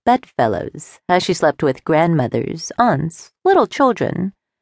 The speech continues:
Sometimes crowded five or six to a bed, and sometimes she'd wake to find animals slumbering on top of the covers or sheltering underneath,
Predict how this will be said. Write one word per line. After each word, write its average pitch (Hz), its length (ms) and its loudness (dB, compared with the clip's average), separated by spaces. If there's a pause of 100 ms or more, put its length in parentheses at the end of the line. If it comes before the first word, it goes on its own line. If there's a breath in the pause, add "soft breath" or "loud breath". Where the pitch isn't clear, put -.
(200)
Sometimes 269 460 2
crowded 240 440 2
five 269 320 0
or 143 80 0
six - 360 -4
to 143 120 -2
a 131 100 2
bed, 160 440 -2 (400)
and 202 180 2
sometimes 202 460 2
she'd 139 220 -2
wake 147 260 0
to 170 80 -2
find 143 260 0 (100)
animals 208 460 2
slumbering 151 400 0
on 170 160 4
top 285 260 2
of 196 80 2
the 160 100 0
covers - 640 -2
or 294 120 4
sheltering 247 540 0
underneath, 175 580 0